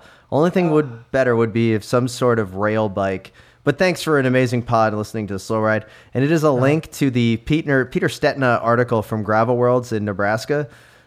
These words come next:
Speaker 1: where there was a tandem that somehow found its way into, like, the top
Speaker 2: The
Speaker 1: five
Speaker 2: podium.
Speaker 1: lead group, and they
Speaker 2: Yeah.
Speaker 1: got podium. Ended up getting third, but they wouldn't let him on the podium of the race.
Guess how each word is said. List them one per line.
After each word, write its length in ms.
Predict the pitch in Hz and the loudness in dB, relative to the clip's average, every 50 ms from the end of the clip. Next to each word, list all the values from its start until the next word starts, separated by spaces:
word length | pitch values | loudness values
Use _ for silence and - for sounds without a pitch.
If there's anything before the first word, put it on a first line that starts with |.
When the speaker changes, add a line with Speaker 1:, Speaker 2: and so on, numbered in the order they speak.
| _ - | _ -2
Speaker 1:
where 120 | 117 120 | -2 0
there 140 | 117 123 131 | 2 2 2
was 140 | 135 131 120 | 2 2 2
a 120 | 131 123 117 | 2 0 0
tandem 600 | 120 - - 143 139 147 151 151 160 156 156 147 | -2 -2 0 0 2 2 2 2 2 0 2 2
that 160 | 147 127 113 | 2 0 0
somehow 380 | - 135 131 131 139 139 131 127 | 2 0 0 2 2 2 2 0
found 280 | 120 - 113 113 117 123 | 0 0 0 2 2 0
its 180 | 123 120 - - | 0 -2 -2 -2
way 320 | 120 117 117 117 120 117 | 0 2 2 2 2 0
into, 340 | - 95 113 117 120 120 131 113 | -2 -4 -6 -6 -4 -2 -2 0
like, 280 | 110 110 110 - - _ _ _ _ _ _ _ - - | 0 -2 -2 -4 -10 _ _ _ _ _ _ _ -6 -6
the 60 | 107 95 | -6 -6
top 280 | - - 123 110 104 - | -4 -4 -2 0 0 0
Speaker 2:
The 80 | - 143 | -2 -2
Speaker 1:
five 200 | - 117 113 113 | 0 2 2 2
Speaker 2:
podium. 180 | 113 160 127 101 | 0 0 -2 -4
Speaker 1:
lead 220 | 107 113 117 113 | -4 -6 -6 -4
group, 300 | 120 123 135 147 - - - | -2 0 0 0 0 -2 -4
and 100 | 127 123 | -2 -2
they 120 | 123 120 - - - | -2 -4 -4 -8 -6
Speaker 2:
Yeah. 80 | 151 | -2
Speaker 1:
got 180 | 170 196 - 202 | 0 0 0 0
podium. 320 | 175 165 143 123 107 87 - | 0 0 2 0 -2 -2 0
Ended 200 | 143 165 208 226 | 0 0 2 2
up 40 | 208 | 2
getting 220 | 208 196 170 165 135 | 2 0 0 -2 -4
third, 320 | - 165 170 165 147 120 | -2 0 0 0 0 -2
but 80 | 123 127 | -2 0
they 100 | 131 135 | 0 0
wouldn't 280 | 131 143 151 156 143 | 2 0 0 -2 -2
let 140 | 139 139 143 | -2 0 0
him 120 | 147 143 139 | 0 0 0
on 140 | 131 131 123 | -2 -2 -2
the 60 | 110 | -4
podium 520 | - - 143 139 147 143 139 135 123 120 | -6 -4 -2 -2 0 0 0 0 0 0
of 100 | 120 107 110 | -2 -2 -2
the 140 | 113 107 | -2 -2
race. 480 | 101 107 117 110 90 - - - - - | 0 0 -2 -2 -2 -6 -14 -18 -20 -20